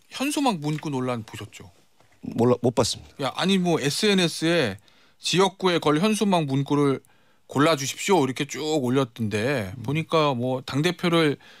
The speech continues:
Speaker 1: 지킬 적임자 누굽니까? 사람이 바뀌면 광명이 바뀝니다." 뭐 이런 거는 뭐 할 수 있다고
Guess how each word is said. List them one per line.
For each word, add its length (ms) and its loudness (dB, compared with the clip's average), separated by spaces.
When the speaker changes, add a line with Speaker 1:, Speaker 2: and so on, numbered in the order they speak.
Speaker 1:
지킬 340 -2
적임자 380 0
누굽니까? 880 0
사람이 400 0
바뀌면 420 -2
광명이 440 2
바뀝니다." 440 0
뭐 100 4
이런 200 4
거는 300 6
뭐 120 4
할 120 0
수 100 -4
있다고 500 -2